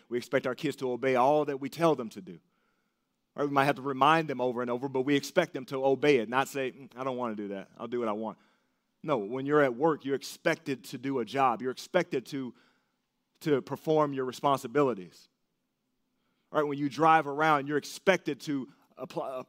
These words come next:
abide to all the street laws. You can't get pulled over by a cop and say, "Well, you know what? I, I didn't, I didn't like that, that, that speed limit. I wanna do my own thing." It, it doesn't work that way.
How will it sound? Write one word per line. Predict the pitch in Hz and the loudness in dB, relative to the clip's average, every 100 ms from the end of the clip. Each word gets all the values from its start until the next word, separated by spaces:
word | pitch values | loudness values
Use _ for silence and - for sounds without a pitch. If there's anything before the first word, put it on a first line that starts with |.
| - | -14
abide | 127 147 147 | 2 2 2
to | 151 | -2
all | 131 147 156 156 139 | 0 2 4 2 0
the | 131 | -6
street | - 156 143 | -6 -6 -4
laws. | 117 95 85 | -6 -8 -10
You | 123 | -14
can't | - 165 147 151 | 0 0 0 -2
get | 139 | -4
pulled | - 156 143 | -2 -4 0
over | 147 135 | 0 2
by | 135 | 0
a | 131 | 0
cop | 151 151 | 0 -2
and | 139 | -4
say, | - 139 120 - _ | -2 -2 -2 -6 _
"Well, | 147 147 | -2 0
you | 143 | 0
know | 147 | -2
what? | 143 147 127 | 2 2 0
I, | 127 | -2
I | 135 | 0
didn't, | 143 143 | 0 0
I | 135 | 2
didn't | 143 127 | 2 4
like | 127 - | 2 2
that, | 123 - _ | -4 -6 _
that, | 123 120 90 | 0 0 -2
that | 120 | -8
speed | - 110 104 | -8 -8 -6
limit. | 101 98 92 _ _ _ _ _ _ _ _ | -8 -12 -16 _ _ _ _ _ _ _ _
I | 117 | -6
wanna | 131 117 | -4 -4
do | 117 | -4
my | 107 | -2
own | 120 110 | -2 -4
thing." | 101 101 | -10 -8
It, | 175 156 | -4 -4
it | 139 | 2
doesn't | 147 110 104 | 2 2 -2
work | 147 - | -2 -2
that | 110 92 | -6 -6
way. | 90 | -12